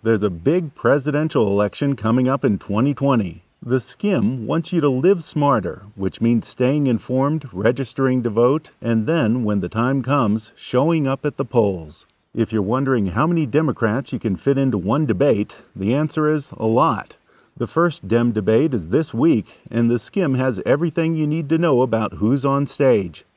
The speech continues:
Just go to the skim dot com slash debate. You can skim the candidates' resumes, watch some of their interview pitches for twenty twenty,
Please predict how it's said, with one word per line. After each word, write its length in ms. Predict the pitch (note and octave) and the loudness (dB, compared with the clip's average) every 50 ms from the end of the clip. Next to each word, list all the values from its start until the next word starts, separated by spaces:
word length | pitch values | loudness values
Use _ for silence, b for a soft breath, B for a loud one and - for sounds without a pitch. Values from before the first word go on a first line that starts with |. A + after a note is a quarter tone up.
| _ _ - | _ _ -6
Just 280 | G2 A#2 C#3 C#3+ - - | -2 -2 -2 -2 -4 -2
go 220 | - C3+ C#3 D3 | 0 2 2 2
to 140 | B2+ C#3+ C3 | 2 0 0
the 140 | G#2 G#2 G2+ | 0 -2 -4
skim 680 | - - - _ - F#3+ F3 B2+ G#2+ G#2 A#2 C#3 C#3+ - | -4 -10 -12 _ 2 2 4 4 2 2 0 -2 -4 -2
dot 260 | - A2 A#2 C#3+ B2 _ _ | 0 0 0 0 -2 _ _
com 480 | - D#3 E3 D3+ A#2 G#2 A2 B2+ C3 | -4 0 0 2 2 0 0 -2 -6
slash 480 | A#2+ - - - A2 A#2+ C3+ C#3 C3+ - | -8 -12 -4 -2 -2 0 0 -2 -6 -6
debate. 560 | _ C3+ D3 B2 C3+ C3+ A2+ F#2+ F2+ - - _ _ _ _ _ _ _ | _ -4 -2 2 4 2 2 2 -2 -10 -18 _ _ _ _ _ _ _
You 100 | - A#2 | -10 -8
can 180 | - - G#2 F#2+ | -4 -2 -2 -2
skim 340 | - - - C3+ C#3 C#3+ C#3 | -4 -2 -2 0 0 0 0
the 80 | G#2+ | -2
candidates' 580 | F2 - A#2+ C3+ C#3 C3 B2 B2 C3 B2+ - - | -2 -2 -2 -2 0 -2 0 0 0 -2 -2 0
resumes, 680 | A2+ B2 C3+ C3+ A#2 A2 G#2+ G#2 G#2+ A#2+ D3 D3 - - | 0 2 2 2 0 0 0 0 0 0 -2 -4 -8 -14
watch 340 | F2 E2 G2 A2+ A#2+ - - | -8 -2 0 0 0 -2 -4
some 220 | - - B2 B2 | -4 -2 0 0
of 80 | B2 A2 | 0 0
their 140 | A#2 A2+ A2 | 0 0 0
interview 400 | A#2 B2+ B2+ A#2 G#2 A2+ A#2 G#2+ | 0 0 -2 -2 -2 -2 -4 -2
pitches 440 | - C3 C3+ - - D#3 D#3+ D#3 | 0 0 0 2 2 -2 -2 -2
for 140 | - - G#2+ | -2 -6 -6
twenty 320 | F2+ - B2+ C3 C#3 C3 A#2 | -6 -2 -2 0 0 -2 -2
twenty, 480 | - C3+ C#3+ C3 A2 G2 G#2 B2 C3 | -2 -2 -2 0 0 0 -2 -4 -6